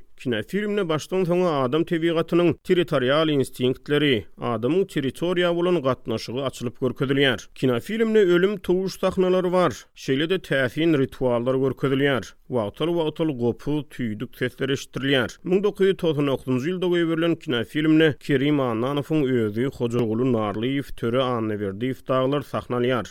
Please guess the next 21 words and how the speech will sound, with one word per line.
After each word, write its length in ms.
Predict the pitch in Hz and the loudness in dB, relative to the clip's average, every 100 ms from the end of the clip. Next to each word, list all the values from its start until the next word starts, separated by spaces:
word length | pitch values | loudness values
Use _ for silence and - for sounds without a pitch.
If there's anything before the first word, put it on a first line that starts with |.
| - | -8
Türkmen 340 | 143 - 127 123 | -8 0 0 0
film 300 | 196 247 226 | -2 -4 -2
kino 200 | 190 185 | -2 0
studiýasynyň 640 | 180 247 208 208 208 208 | -2 -4 0 2 2 2
düşüren 400 | 165 - 170 180 | 0 0 2 4
Rowaýat 560 | 160 143 135 123 151 180 | 4 4 4 2 2 -2
filmi 380 | - 175 175 180 | -4 -2 0 0
Türkmenistanyny 920 | 151 - 131 120 - 120 101 120 160 - - - - _ | -2 -2 0 0 -2 -4 -2 2 2 0 -8 -20 -20 _
otuz 360 | - 135 120 113 | -4 -4 -2 -2
beş 300 | 147 180 - | 0 -2 0
millimetr 600 | 139 123 127 170 - 175 | 0 2 0 0 -4 -6
formatda 640 | - 135 120 104 - 151 | -2 0 0 -2 -4 -6
düşürilen 400 | 143 - 156 156 | -6 -6 0 2
iň 200 | 139 156 | 2 0
soňky 300 | 151 151 147 135 | 0 -2 -4 -8
kino 380 | - 123 127 | -2 2 2
bolupdyr. 420 | 127 135 - 151 123 92 - 135 | 2 -2 -2 0 0 -2 -10 -4
Ýöne 240 | 127 156 135 | 0 2 2
Rowaýat 580 | 120 117 98 147 185 - | 0 0 0 -2 -4 0
tomoşaçylaryň 760 | 156 143 131 120 127 120 175 175 | 0 2 -2 -4 -2 0 2 2
arasyna 420 | 180 180 185 | 0 4 4